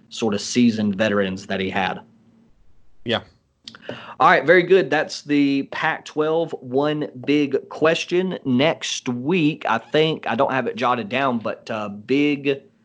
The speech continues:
Speaker 1: Ten for next week you wanna do? I think we've done the A C C and now the Pac-twelve, so I think we've
Speaker 2: Yeah,
Speaker 1: still
Speaker 2: let's,
Speaker 1: got a
Speaker 2: let's,
Speaker 1: lot left to go.
Speaker 2: let, let's do the Big Ten.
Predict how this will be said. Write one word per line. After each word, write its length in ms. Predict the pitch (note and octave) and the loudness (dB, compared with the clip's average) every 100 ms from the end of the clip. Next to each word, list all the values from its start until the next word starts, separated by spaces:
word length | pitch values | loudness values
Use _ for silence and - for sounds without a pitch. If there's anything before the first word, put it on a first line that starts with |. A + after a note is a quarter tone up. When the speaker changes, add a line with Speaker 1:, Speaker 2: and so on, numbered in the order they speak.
| _ _ _ - - | _ _ _ -20 -14
Speaker 1:
Ten 380 | - - F3 A3 | -6 0 2 2
for 160 | A#3 A3 | 0 0
next 300 | A#3 A3+ - | 0 -2 -2
week 200 | A#3+ A#3 | -2 -2
you 80 | A3 | -2
wanna 200 | G#3+ G#3+ | -2 -2
do? 220 | A#3 B3+ | -2 -4
I 40 | - | -4
think 160 | D3+ | -2
we've 140 | C#3+ C3 | -2 0
done 140 | C#3 | 2
the 120 | C3+ | 4
A 100 | C3+ | 2
C 180 | C3 B2+ | 2 -2
C 280 | A#2 C3+ A#2+ | -4 -2 0
and 100 | A#2 | 0
now 160 | A#2+ A#2+ | 0 -2
the 100 | A#2 | -2
Pac-twelve, 600 | C#3+ B2+ - A2 G2+ G2+ | -4 -4 -6 -4 -4 -4
so 120 | G#2+ | -6
I 80 | G#2+ | -4
think 260 | B2 - - | -4 -6 -2
we've 140 | B2 | 2
Speaker 2:
Yeah, 100 | F4 | 4
Speaker 1:
still 60 | D3 | 4
Speaker 2:
let's, 120 | A#2+ | 2
Speaker 1:
got 120 | A2 | 2
a 20 | |
Speaker 2:
let's, 80 | G#2+ | 2
Speaker 1:
lot 160 | A#2 A2 | 2 0
left 200 | A2+ - | -6 -4
to 60 | |
go. 180 | G#2 A2+ | 0 2
Speaker 2:
let, 160 | F#2 - _ - | 2 -2 _ 0
let's 220 | G3 A#3 | 2 2
do 100 | D4 | 0
the 60 | C4 | 0
Big 160 | C#4 | 0
Ten. 220 | B3+ G3+ | 0 0